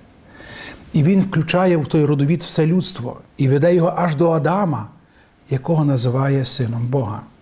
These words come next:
Що Адам є син Божий. І коли людина тратить оцю,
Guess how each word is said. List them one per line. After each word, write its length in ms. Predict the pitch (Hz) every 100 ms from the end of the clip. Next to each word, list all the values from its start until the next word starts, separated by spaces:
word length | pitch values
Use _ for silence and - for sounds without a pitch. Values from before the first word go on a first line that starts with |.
| _ _ _ _ _ _ _ - - -
Що 140 | -
Адам 360 | 165 139 160 160
є 140 | 143
син 300 | 131 - 151
Божий. 440 | 117 110 110 107 - - _ _ - - - - - - - - - -
І 100 | -
коли 500 | - 180 240 294 262 -
людина 380 | 185 175 190 170
тратить 540 | 160 180 170 139 - -
оцю, 580 | - 170 160 156 143